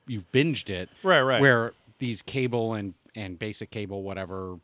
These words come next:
Speaker 2: Right.
Speaker 1: normal fucking shows, just assume. I can't trust that anyone's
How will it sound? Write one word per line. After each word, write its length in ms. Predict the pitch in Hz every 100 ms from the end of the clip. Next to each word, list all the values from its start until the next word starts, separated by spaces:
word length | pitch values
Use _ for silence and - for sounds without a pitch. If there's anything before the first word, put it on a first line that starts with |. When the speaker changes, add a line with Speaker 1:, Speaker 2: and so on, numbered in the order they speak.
| _ -
Speaker 2:
Right. 240 | 110 87 -
Speaker 1:
normal 460 | 123 110 110 104
fucking 360 | - 110 - 92
shows, 680 | - 190 160 110 104 101 - _ _ _ _ _ _ _ - _ -
just 260 | 139 139 156
assume. 600 | - - 165 113 104 101 _ _ _ _ _ _ -
I 140 | - 117
can't 340 | - 151 143
trust 480 | - 131 123 - - _
that 240 | 101 104 -
anyone's 800 | 104 107 110 107 104 101 104 -